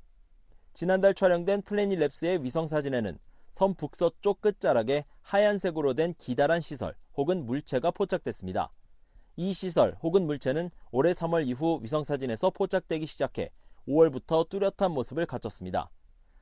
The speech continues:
정확한 용도는 알 수 없지만 해안과 맞닿은 점으로 볼 때 선박 등의 저반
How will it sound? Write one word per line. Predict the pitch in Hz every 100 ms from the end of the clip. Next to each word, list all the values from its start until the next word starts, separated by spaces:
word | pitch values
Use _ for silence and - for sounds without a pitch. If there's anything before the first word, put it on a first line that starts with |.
| -
정확한 | - 170 196 208 196
용도는 | 139 151 170 196
알 | 131
수 | 127 151
없지만 | - 135 110 71 - - _ 202
해안과 | 196 185 190
맞닿은 | 160 107 - 170 170
점으로 | 151 131 120
볼 | 98 92
때 | 139 143 - -
선박 | - 202 196 196 -
등의 | 165 175
저반 | - 110 104